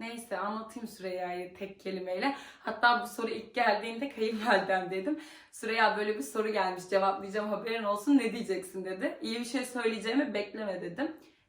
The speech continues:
Gerçekten de tam bir baş belası diyebiliriz Süreyya için. Lafı çok fazla uzatmak istemiyorum. "Ailene Ömer'i nasıl açıkladın? Açıkladığında bir tepki verdiler mi Tuğba abla?" diye bir soru gelmiş. Ee, o süreç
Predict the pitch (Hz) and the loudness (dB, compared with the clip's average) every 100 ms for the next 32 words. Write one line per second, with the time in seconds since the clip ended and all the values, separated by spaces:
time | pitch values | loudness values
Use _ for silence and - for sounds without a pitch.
0 | - 196 190 180 190 202 208 202 190 208 | -10 -8 -8 -10 -8 -8 -8 -6 -6 -8
1 | 220 - 180 180 - 180 180 180 - - | -12 -6 -6 -6 -10 -10 -8 -10 -12 -16
2 | 262 - 185 175 - 165 - - 170 170 | -16 -8 -6 -6 -8 -12 -14 -12 -10 -8
3 | 165 170 - 294 - - _ - - - | -10 -10 -10 -12 -12 -20 _ -18 -16 -14
4 | - - - - 185 - - - - 175 | -12 -8 -8 -6 -8 -8 -12 -18 -12 -8
5 | 170 170 165 - - _ _ - 254 277 | -8 -8 -10 -12 -18 _ _ 2 6 6
6 | 277 269 247 226 220 226 233 233 - 170 | 6 6 2 0 -4 -4 -6 -8 -8 -10
7 | - - 185 185 277 - - 220 208 208 | -10 -8 -6 -2 -2 -4 -8 -6 -4 -4
8 | 202 196 196 - 190 - 180 180 185 214 | -4 -2 -2 -2 -4 -4 -2 0 0 0
9 | 247 277 277 - 190 185 185 180 214 277 | 4 4 4 -2 -2 -2 -2 -6 -4 -2
10 | 269 - 196 190 170 170 240 311 - - | -2 -2 -2 0 -2 -2 -4 -4 -10 -20
11 | - - 202 - 269 277 294 | -20 -6 -4 -2 0 6 6